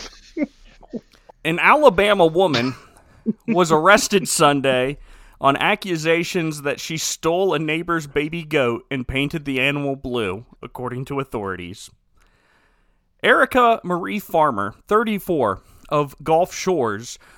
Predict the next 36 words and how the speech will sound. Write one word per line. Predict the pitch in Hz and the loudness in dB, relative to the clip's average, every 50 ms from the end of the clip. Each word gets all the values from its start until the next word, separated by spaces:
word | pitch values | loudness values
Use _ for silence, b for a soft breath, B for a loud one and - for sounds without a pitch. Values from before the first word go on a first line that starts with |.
| b b - | b b -6
was | - 160 - | -4 -4 -4
charged | - - 202 240 269 262 254 202 - - | -4 2 4 6 6 6 4 0 -4 -8
with | 202 196 - | -8 -10 -10
cruelty | - - - 226 269 254 - - 247 | -8 -4 -4 -4 -2 -4 -4 -6 -4
to | 214 220 - - | -4 -4 -4 -4
animals | 175 190 185 165 131 117 117 123 139 135 131 135 | -2 -2 -2 -2 -2 -4 -6 -6 -8 -8 -6 -6
and | 135 131 131 | -4 -4 -4
second-degree | - - - 190 202 - - 180 196 160 165 175 180 | -4 -2 -2 -2 -2 -4 -8 -10 -10 -8 -6 -6 -6
theft | 170 - - 160 156 - - | -4 -2 -2 -2 -2 -2 -8
of | 147 - | -14 -8
property. | - - 196 196 185 - 123 101 98 85 - - b b b b b b | -4 0 0 0 0 -2 -6 -8 -8 -10 -12 -16 b b b b b b
She | - - 147 | -10 -4 -4
was | 151 143 135 | -2 -2 -2
booked | 131 180 202 196 - | -2 -2 -2 -2 -4
at | - - | -8 -12
the | - | -10
Baldwin | 139 143 147 147 156 151 156 151 147 | -4 0 0 0 0 0 -2 -4 -4
County | 143 147 147 143 135 | -4 -4 -4 -4 -4
Jail | 131 131 131 123 123 | -4 -2 -2 -2 -2
and | 123 123 | -2 -2
released | 120 123 131 120 123 113 - - - - - 139 - | -4 -4 -4 -6 -6 -8 -8 -12 -18 -20 -20 -20 -12
the | - 127 120 | -10 -8 -8
same | - - - 151 160 175 165 | -8 -6 -6 -6 -4 -4 -4
day | 151 151 135 110 110 117 | -2 -2 0 0 0 -2
after | 113 110 - - 135 | -2 -4 -4 -6 -8
posting | - - 180 196 170 - - 143 127 | -6 -4 -4 -4 -4 -4 -6 -6 -8
a | 113 | -6
thousand | - - 147 135 127 127 131 123 | -4 -2 0 0 -2 -2 -2 -2
dollar | 117 117 117 120 | -2 -2 -2 -2
bail. | 143 147 131 113 95 87 92 - _ b b b b b b b b b b b b b b b b b b - | 0 0 0 0 -2 -4 -8 -16 _ b b b b b b b b b b b b b b b b b b -6
The | - 151 | -6 -6
theft | - - 208 214 240 240 - - - - | -2 2 2 2 2 2 -2 -12 -18 -14
charge | - - - 196 185 165 170 175 165 - | -10 -4 0 0 2 2 0 0 -2 -6
is | - 151 151 - - | -6 -6 -4 -4 -6
a | 147 139 | -6 -8
felony, | - - - - 220 214 185 151 127 101 92 90 95 - | -8 -10 -6 -4 -4 -4 -2 -4 -4 -4 -6 -8 -12 -14